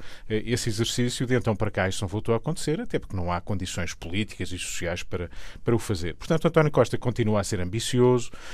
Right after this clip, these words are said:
eh, fará tudo o que tiver ao seu alcance, com o ar mais delicado e sereno, para, eh, para puxar pelo voto popular e chamar a atenção para, eh, digamos, os prejuízos que poderão advir de um P S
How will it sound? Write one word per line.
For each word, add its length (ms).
eh, 300
fará 320
tudo 360
o 40
que 100
tiver 220
ao 80
seu 160
alcance, 500
com 160
o 40
ar 160
mais 240
delicado 600
e 60
sereno, 480
para, 420
eh, 400
para 240
puxar 380
pelo 240
voto 400
popular 360
e 60
chamar 300
a 20
atenção 420
para, 320
eh, 880
digamos, 380
os 140
prejuízos 600
que 60
poderão 320
advir 640
de 540
um 160
P 240
S 420